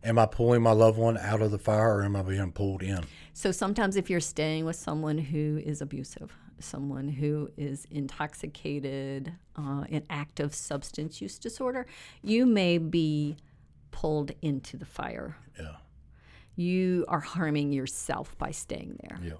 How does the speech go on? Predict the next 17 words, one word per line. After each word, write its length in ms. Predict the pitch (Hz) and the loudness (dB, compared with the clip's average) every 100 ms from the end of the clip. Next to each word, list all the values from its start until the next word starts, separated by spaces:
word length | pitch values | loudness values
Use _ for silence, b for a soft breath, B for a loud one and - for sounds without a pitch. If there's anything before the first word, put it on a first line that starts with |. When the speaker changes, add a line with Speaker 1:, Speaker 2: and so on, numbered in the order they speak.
| - | -2
Speaker 2:
And 220 | 202 202 | 0 2
there's 180 | 208 196 | 2 2
a 60 | 180 | 2
lot 300 | 175 175 196 | 4 4 4
of 140 | 180 | 0
different 360 | 185 170 - 170 | -2 -2 -6 -2
reasons 380 | 170 170 165 | 0 0 0
you 80 | 160 | 0
may 320 | 151 147 156 | 2 2 2
stay, 560 | 175 - - 233 233 233 B B B B | 0 -2 0 2 2 -2 B B B B
but 180 | 151 175 | 0 2
you 100 | 170 | 4
really 200 | 175 180 | 2 2
have 200 | 185 156 | 2 0
to 80 | 170 | 0
look 260 | 156 156 165 | 0 0 2
at, 320 | 147 147 | 2 2